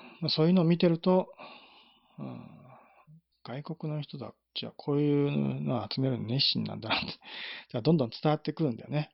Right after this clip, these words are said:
で、そういうのを見てるとやっぱりちょっと不安になってくるというか、これでいいのかなっていうのはいろいろ考えたりする。うん。で、ね、ファミコン芸人の藤田さん。あの人も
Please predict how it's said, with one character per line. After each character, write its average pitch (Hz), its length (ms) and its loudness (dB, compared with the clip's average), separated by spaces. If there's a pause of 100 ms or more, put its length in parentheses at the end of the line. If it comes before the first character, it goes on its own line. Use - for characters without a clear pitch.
(520)
で、 151 100 -2
そ 175 120 0
う 180 40 4
い - 20 4
う 175 40 4
の 135 100 4
を 120 80 -2
見 123 140 -6
て 127 100 -4
る 117 100 -4
と 120 80 -10
や 113 60 -8
っ - 20 -14
ぱ 139 100 -6
り 117 120 -6
ち - 100 -6
ょ - 20 -8
っ - 20 -10
と 120 100 -12
不 - 240 -4
安 123 120 0
に 127 100 0
な 123 140 -2
っ - 80 -14
て - 120 -14
く - 120 -16
る - 80 -18
と - 80 -14
い - 40 -20
う - 80 -20
か、 - 120 -20 (1080)
こ - 160 -6
れ 160 80 0
で 156 160 4
い 165 40 8
い - 20 8
の 135 120 4
か 123 100 -2
な 139 200 0
っ 143 60 -6
て 175 100 0
い 165 40 6
う - 20 6
の 127 40 2
は 120 40 2
い 117 40 0
ろ 120 100 0
い 113 40 -2
ろ 107 160 -6
考 - 160 -6 (140)
え 104 120 -6
た - 140 -12
り 113 100 -14
す - 140 -10
る。 - 160 -16 (520)
う - 40 -16
ん。 - 240 -18 (1600)
で、 127 280 -6 (880)
ね、 139 220 0
フ 135 60 0
ァ 120 40 2
ミ 127 100 0
コ 139 120 0
ン 135 100 0
芸 135 180 2
人 110 120 -2
の 113 60 -10
藤 139 240 0
田 113 100 -6
さ 110 100 -6
ん。 113 160 -10 (1200)
あ 139 60 -12
の 143 140 -2
人 - 180 -8
も 139 260 -8